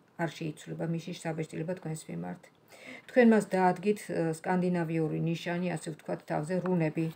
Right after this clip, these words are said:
გამარჯვების სიმბოლო. გამარჯვების სიმბოლო ადგას მას.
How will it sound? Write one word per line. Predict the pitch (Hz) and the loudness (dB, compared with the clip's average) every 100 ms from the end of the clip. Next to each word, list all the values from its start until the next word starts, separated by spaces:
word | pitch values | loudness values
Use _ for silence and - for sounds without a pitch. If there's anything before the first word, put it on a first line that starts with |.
| - | -10
გამარჯვების | - 170 180 180 - 160 180 - - - _ _ _ _ | -6 0 2 2 0 -4 -4 -6 -14 -20 _ _ _ _
სიმბოლო. | - 185 160 156 156 170 - _ _ _ _ _ _ - - - - - - - - _ | -8 -4 -2 0 -2 -4 -10 _ _ _ _ _ _ -20 -20 -20 -20 -20 -20 -20 -20 _
გამარჯვების | 185 190 190 185 185 202 | -2 0 0 0 0 0
სიმბოლო | 196 - 160 160 160 165 | -2 -4 -2 -2 -4 -6
ადგას | 160 - 165 - | -8 -8 -10 -8
მას. | 156 165 | -8 -8